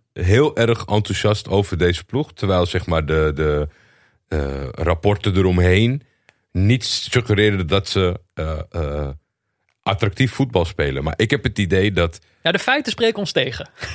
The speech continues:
Speaker 2: <laughs>
Speaker 1: daar komen was belangrijk. Hoe niet? En
Speaker 2: Ja.
Speaker 1: dat ze er nu zijn,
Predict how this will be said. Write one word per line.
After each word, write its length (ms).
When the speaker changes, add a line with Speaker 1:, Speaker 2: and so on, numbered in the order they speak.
Speaker 2:
<laughs> 380
Speaker 1:
daar 280
komen 540
was 440
belangrijk. 920
Hoe 340
niet? 560
En 160
Speaker 2:
Ja. 60
Speaker 1:
dat 160
ze 100
er 80
nu 160
zijn, 480